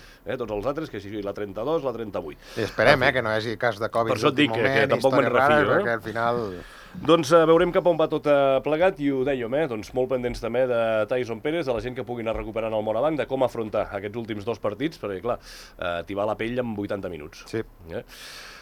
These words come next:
Speaker 1: Doncs, no sé, alguna cosa més a destacar?
Speaker 2: No, simplement això, doncs, que preparats tothom, eh, per això, eh, per afrontar, doncs, eh, aquest partit de dijous
Speaker 1: Ah,
Speaker 2: i
Speaker 1: i Guipúscoa en públic.
Speaker 2: I Guipúscoa en públic, això
Speaker 1: Que
Speaker 2: sí,
Speaker 1: esa
Speaker 2: sí,
Speaker 1: és
Speaker 2: que
Speaker 1: l'altra
Speaker 2: s'ha
Speaker 1: notícia.
Speaker 2: confirmat, no? Cinc-cents espectadors, em sembla que he llegit algun, algun mitjà de comunicació que ja,
Speaker 1: Mm.
Speaker 2: que ja ho deia.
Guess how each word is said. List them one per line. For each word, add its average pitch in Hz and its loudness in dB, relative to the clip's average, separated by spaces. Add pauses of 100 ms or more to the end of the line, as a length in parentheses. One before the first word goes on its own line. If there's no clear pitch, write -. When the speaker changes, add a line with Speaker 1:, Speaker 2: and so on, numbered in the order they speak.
Speaker 1:
Doncs, 151 2
no 160 2
sé, 180 0
alguna 156 2
cosa 151 -2
més 151 -4
a 143 -4
destacar? 156 -2
Speaker 2:
No, 143 6
simplement 135 4
això, 139 8
doncs, 151 4
que 95 2
preparats 107 4
tothom, 120 6
eh, 107 4
per 104 0
això, 117 2
eh, - 0
per 147 0
afrontar, 104 0
doncs, 104 -8
eh, 101 0
aquest 104 -8
partit 107 -4
de 107 -2
dijous 143 6
Speaker 1:
Ah, 180 6
Speaker 2:
i - 0
Speaker 1:
i 120 -2
Guipúscoa 135 -2
en 165 -6
públic. 92 -8 (480)
Speaker 2:
I 123 0
Guipúscoa 117 -2
en 147 2
públic, 113 -2
això 92 0
Speaker 1:
Que 101 -4
Speaker 2:
sí, 120 -4
Speaker 1:
esa 104 -2
Speaker 2:
sí, 123 0
Speaker 1:
és 113 -8
Speaker 2:
que 107 0
Speaker 1:
l'altra 107 2
Speaker 2:
s'ha 101 0
Speaker 1:
notícia. 104 -2
Speaker 2:
confirmat, 113 -2
no? 139 2
Cinc-cents 120 -6
espectadors, 117 -2
em 131 -6
sembla 113 -6
que 107 -4
he 107 -2
llegit 104 -6
algun, 101 -6
algun 104 -8
mitjà 104 -6
de 101 -2
comunicació 101 -8
que 104 -6
ja, 95 0
Speaker 1:
Mm. - -14
Speaker 2:
que 104 -6
ja 101 0
ho 104 0
deia. 175 2